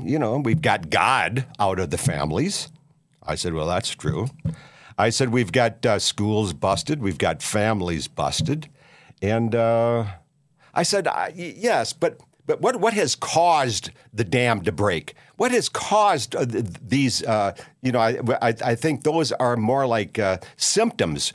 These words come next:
rather than causes." He said, "I don't know. What do you think?" I said, "Well, I think it's women in public policy going." <laughs> He goes, <laughs> "You're right." But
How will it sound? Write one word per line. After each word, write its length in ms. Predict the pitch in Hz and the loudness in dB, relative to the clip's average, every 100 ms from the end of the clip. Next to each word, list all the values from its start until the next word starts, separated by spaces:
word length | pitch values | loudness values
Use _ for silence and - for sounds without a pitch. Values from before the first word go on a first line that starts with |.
| - | -6
rather 360 | - 110 120 107 | 0 2 2 0
than 240 | 95 87 | -2 -2
causes." 840 | 80 - 151 165 135 - 131 131 - - _ _ _ _ - - _ _ _ _ _ - _ _ _ _ _ - | -2 -2 2 2 2 -2 -8 -8 -10 -12 _ _ _ _ -20 -20 _ _ _ _ _ -20 _ _ _ _ _ -6
He 80 | 131 | -4
said, 200 | - 82 | -2 -2
"I 120 | 95 | -2
don't 240 | 107 107 | -2 -4
know. 140 | 90 104 | -2 -2
What 160 | 117 | 0
do 60 | 135 | -2
you 80 | 139 | -2
think?" 340 | 95 73 85 | -2 -2 -2
I 100 | 87 | -2
said, 220 | 104 87 | -2 -4
"Well, 200 | 76 80 | -2 -2
I 120 | 104 | -2
think 200 | 80 95 | -2 -2
it's 140 | 82 80 | -2 -2
women 320 | 87 92 98 | 0 0 0
in 120 | 101 | 0
public 420 | - 101 98 107 | 0 0 0 -2
policy 420 | - 107 127 - 87 | 0 0 0 -2 -4
going." 400 | 80 78 104 - | -4 -6 -8 -14
<laughs> 60 | - | -8
He 240 | - 120 | -4 -2
goes, 240 | - - - 679 679 719 - - - - - | -2 -2 -4 -4 -8 -8 -12 -20 -12 -12 -8
<laughs> 1200 | - - - - - - _ _ _ _ _ - | -8 -8 -12 -12 -12 -12 _ _ _ _ _ -14
"You're 200 | - 80 | -6 -4
right." 480 | 76 78 107 87 - - _ _ 156 - - - - 131 117 - 85 - | -2 0 0 -2 -8 -18 _ _ -4 -2 -4 -6 -12 -14 -16 -18 -6 2
But 420 | 180 135 - | 2 2 -8